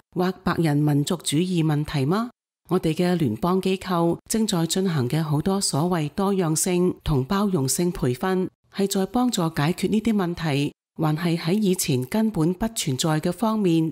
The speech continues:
製造衝突呢？乜嘢係馬克思主義？佢同呢一切有乜嘢關係呢？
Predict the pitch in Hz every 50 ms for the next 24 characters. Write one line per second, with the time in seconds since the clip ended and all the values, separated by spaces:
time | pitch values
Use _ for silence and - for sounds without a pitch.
0 | - - - 175 180 185 - 180 156 147 - - 208 214 208 175 160 - 170 202
1 | 226 240 233 - _ _ _ _ _ - 202 220 208 196 175 170 180 175 175 165
2 | 147 151 156 151 139 156 - 208 202 - - - 214 202 202 - - 151 180 185
3 | 185 175 170 170 170 160 - - - _ _ _ _ - 202 214 - 180 131 123
4 | 147 185 214 214 214 - - 196 175 175 - - 143 139 143 151 160 180 185 -
5 | 151 151 156 - - 196 190 196 196 - - 160 156 170 202 226 233